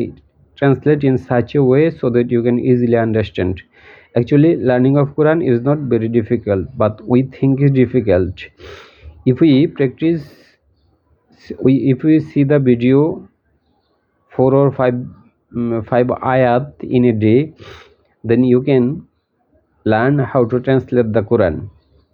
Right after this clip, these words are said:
You have to keep watching. So, if you want,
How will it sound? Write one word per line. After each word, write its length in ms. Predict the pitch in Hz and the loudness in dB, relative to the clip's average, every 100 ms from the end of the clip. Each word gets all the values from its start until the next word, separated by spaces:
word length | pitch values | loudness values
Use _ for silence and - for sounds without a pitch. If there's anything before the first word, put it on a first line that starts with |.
| _ _ _ _ | _ _ _ _
You 60 | 120 | -2
have 160 | 139 147 | 0 0
to 60 | 165 160 | -2 -2
keep 180 | 165 165 160 - _ _ | -2 -2 -2 -20 _ _
watching. 460 | 120 123 110 113 95 98 _ _ - - - - - | 0 0 -2 -6 -6 -8 _ _ -20 -20 -20 -20 -2
So, 100 | 135 156 - 135 - _ _ _ _ _ - - - - 143 | 2 2 0 -8 -20 _ _ _ _ _ -20 -20 -20 -8 -2
if 100 | 131 | 2
you 80 | 156 143 | 2 2
want, 240 | 135 160 | 2 0